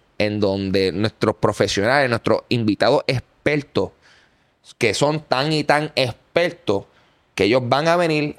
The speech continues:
a hacer una presentación presentando su idea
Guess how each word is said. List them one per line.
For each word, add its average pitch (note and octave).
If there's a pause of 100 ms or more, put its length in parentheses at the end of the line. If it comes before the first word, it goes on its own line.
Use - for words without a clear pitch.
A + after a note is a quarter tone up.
a A2+
hacer B2
una C#3+
presentación C#3 (460)
presentando G#2
su -
idea C3+